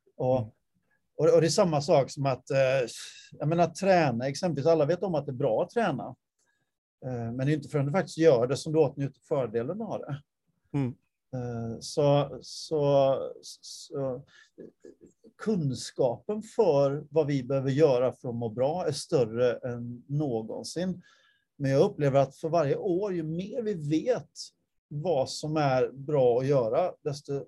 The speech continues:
Speaker 1: mindre tillämpar vi det vi vet är bra att göra. Så att, så det finns en total kollisionskurs mellan förståelsen kring hur vi människor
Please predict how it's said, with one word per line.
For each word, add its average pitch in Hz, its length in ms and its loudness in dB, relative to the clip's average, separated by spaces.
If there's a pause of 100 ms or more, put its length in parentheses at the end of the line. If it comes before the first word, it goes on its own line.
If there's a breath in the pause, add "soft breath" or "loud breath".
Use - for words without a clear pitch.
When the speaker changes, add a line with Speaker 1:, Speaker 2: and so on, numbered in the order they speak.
Speaker 1:
mindre 143 840 -2
tillämpar 135 680 0
vi 240 120 0
det 190 240 6
vi 139 120 2
vet 127 320 0 (460)
är 160 120 6
bra 139 220 6
att 135 60 4
göra. 123 260 4
Så 160 120 -4
att, 147 100 -4 (680 loud breath)
så - 320 -16
det 131 60 -12
finns 147 200 -4
en 156 100 -4
total 160 500 0
kollisionskurs 180 920 -4
mellan 180 320 0
förståelsen 143 760 -2
kring 202 200 -6
hur 196 80 -2
vi 151 180 -2
människor 123 580 -4